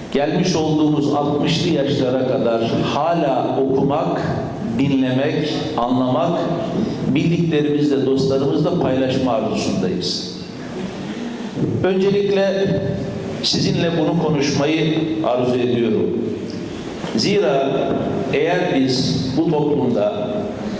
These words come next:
yepyeni bir nesil yetiştirmek ve bu ülkenin geleceği olan siz değerli arkadaşlara bir fayda sağlamak istiyorsak, bunu başarabileceğimiz tek yön sizinle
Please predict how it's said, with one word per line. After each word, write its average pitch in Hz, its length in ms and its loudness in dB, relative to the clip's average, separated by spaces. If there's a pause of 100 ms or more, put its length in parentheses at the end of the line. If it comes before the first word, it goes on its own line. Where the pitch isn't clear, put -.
(420)
yepyeni 170 520 2
bir 165 160 4
nesil 143 420 2
yetiştirmek - 680 0 (1300)
ve 170 160 2
bu 208 100 2
ülkenin 185 460 2
geleceği 165 440 2
olan 127 300 0 (680)
siz 151 260 2
değerli 147 320 2
arkadaşlara 117 840 0
bir 131 220 0
fayda 123 300 0
sağlamak 117 680 -2
istiyorsak, 170 520 0 (1400)
bunu 185 260 2
başarabileceğimiz 143 1300 0 (260)
tek 180 280 0
yön 156 420 2 (1120)
sizinle 160 840 2